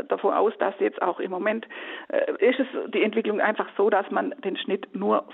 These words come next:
setzt, wenn's nicht anders geht. Sicher gibt's Kliniken, bei denen das noch nicht so ist. Aber es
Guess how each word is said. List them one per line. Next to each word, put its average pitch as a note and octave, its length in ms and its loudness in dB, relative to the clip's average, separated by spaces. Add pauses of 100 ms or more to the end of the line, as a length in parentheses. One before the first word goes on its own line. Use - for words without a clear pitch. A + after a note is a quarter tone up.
setzt, - 380 0
wenn's F#2+ 200 2 (120)
nicht - 340 -8
anders - 300 -2 (100)
geht. C#4+ 380 4 (180)
Sicher A3 240 -4
gibt's - 240 -6 (220)
Kliniken, - 500 0 (640)
bei F#3+ 100 2
denen E3+ 240 2
das E3 120 -2
noch F3+ 120 -6
nicht A#3 200 -2
so - 60 2
ist. - 200 2 (480)
Aber D#4 720 0
es F#3+ 100 0